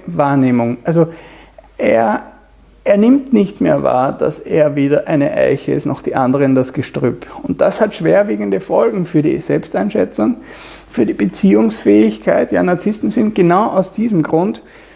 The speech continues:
schwer beziehungsfähig und für die Selbsttranszendenz. Sigmund Freud sagt, der Narzisst konstruiert sich selbst ein Bild und ver-, verliert dadurch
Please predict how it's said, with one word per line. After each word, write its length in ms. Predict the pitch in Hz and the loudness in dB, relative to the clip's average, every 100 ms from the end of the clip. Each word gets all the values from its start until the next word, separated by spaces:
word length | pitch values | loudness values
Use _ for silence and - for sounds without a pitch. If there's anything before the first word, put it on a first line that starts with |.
| - | -16
schwer 320 | - 92 92 | -2 2 2
beziehungsfähig 760 | - - - 202 - - 247 - | 0 -4 -2 -2 -2 -2 -2 0
und 180 | 214 190 | -2 0
für 120 | 240 | 0
die 100 | 214 | 0
Selbsttranszendenz. 1200 | - 208 - - 170 165 - 143 117 117 110 - - - - - - - - - - | 0 -2 -4 -2 -2 -2 0 0 2 0 -2 -8 -20 -20 -20 -20 -20 -20 -20 -20 -10
Sigmund 400 | 160 208 196 214 | -2 2 4 2
Freud 340 | 208 170 175 240 | 2 0 0 0
sagt, 280 | - 214 - | -2 -2 -2
der 80 | |
Narzisst 400 | 190 190 - 220 - | -2 -2 -2 -4 -2
konstruiert 640 | 190 190 180 175 240 285 | -4 -2 0 2 2 -2
sich 300 | - 143 113 - - - - - | 0 0 0 -10 -20 -20 -20 -18
selbst 520 | - - 262 - - | -2 0 0 -4 -12
ein 200 | - 220 | -2 0
Bild 420 | 180 233 - - - - - _ | 2 2 0 -4 -12 -20 -20 _
und 260 | - 220 226 | 2 4 2
ver-, 380 | - - 208 - | -2 -2 -2 -2
verliert 680 | - 196 185 214 247 - - | -2 0 2 2 0 -2 0
dadurch 580 | 160 175 190 196 226 | 0 0 -2 0 -2